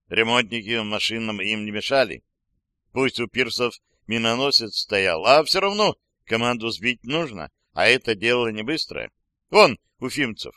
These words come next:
потратил недели две, пока команда Камы более-менее сработалась.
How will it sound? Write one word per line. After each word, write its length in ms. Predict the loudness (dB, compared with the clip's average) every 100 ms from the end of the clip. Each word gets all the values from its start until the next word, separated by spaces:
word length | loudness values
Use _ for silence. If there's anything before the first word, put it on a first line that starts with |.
| _ _ _
потратил 580 | -2 4 4 4 2 0
недели 440 | 0 0 2 2
две, 280 | 0 0 0
пока 340 | 0 2 4 2
команда 440 | 2 0 -2 -2
Камы 340 | 0 0 0 -8 _ _
более-менее 680 | -2 2 2 4 2 0 -6
сработалась. 800 | -2 -2 0 -4 -6 -14 -14